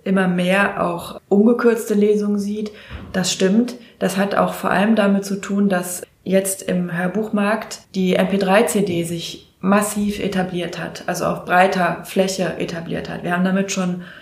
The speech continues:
vor einigen Jahren angefangen, also wir und andere Hörbuchverlage auch, äh, weil wir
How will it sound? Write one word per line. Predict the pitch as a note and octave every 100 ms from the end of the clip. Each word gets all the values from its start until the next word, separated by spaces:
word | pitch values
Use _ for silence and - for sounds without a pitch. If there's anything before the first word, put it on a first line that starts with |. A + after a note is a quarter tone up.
| - -
vor | - - F#3 F3+ E3+
einigen | F3+ F3+ E3+
Jahren | E3+ F3 A3
angefangen, | A3 A3+ A#3 A#3 A#3 A#3+
also | - E3+ D#3+
wir | F3 F#3+
und | E3 D3+
andere | D#3 F3+ D#3+
Hörbuchverlage | F#3+ G#3 - F#3+ F3+ F#3 F#3
auch, | F#3 A#3+ C4+ -
äh, | - - - -
weil | F#3 F3+ F#3 F3+ F3+
wir | F#3